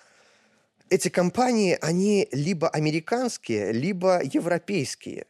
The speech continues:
Отсюда и "Гражданская платформа", ориентирующаяся на Брюссель, отсюда и,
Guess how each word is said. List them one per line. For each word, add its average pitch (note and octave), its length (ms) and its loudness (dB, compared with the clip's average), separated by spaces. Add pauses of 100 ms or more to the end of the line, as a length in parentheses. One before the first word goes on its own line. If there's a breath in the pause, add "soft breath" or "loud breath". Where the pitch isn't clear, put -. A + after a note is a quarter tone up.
(120)
Отсюда D3 500 0
и - 140 -2
"Гражданская C3+ 640 2
платформа", A#3 580 2
ориентирующаяся E3+ 960 0
на D#3 120 -2
Брюссель, D#3 540 -2
отсюда D#3+ 520 -2
и, D3+ 420 -4